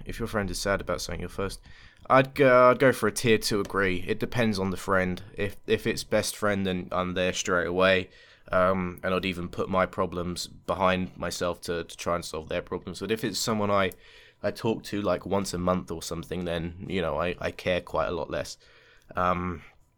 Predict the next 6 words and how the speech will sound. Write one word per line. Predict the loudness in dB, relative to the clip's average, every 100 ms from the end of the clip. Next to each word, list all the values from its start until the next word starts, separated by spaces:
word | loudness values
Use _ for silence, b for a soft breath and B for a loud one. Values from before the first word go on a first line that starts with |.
| _ _ -20 -10
people | -2 0 0
can | 0 4
rarely | 4 4 2
upset | 0 0 0 -2
you. | -12 -14 _ b b b b b b -16 -6
Yeah, | 2 6 8 6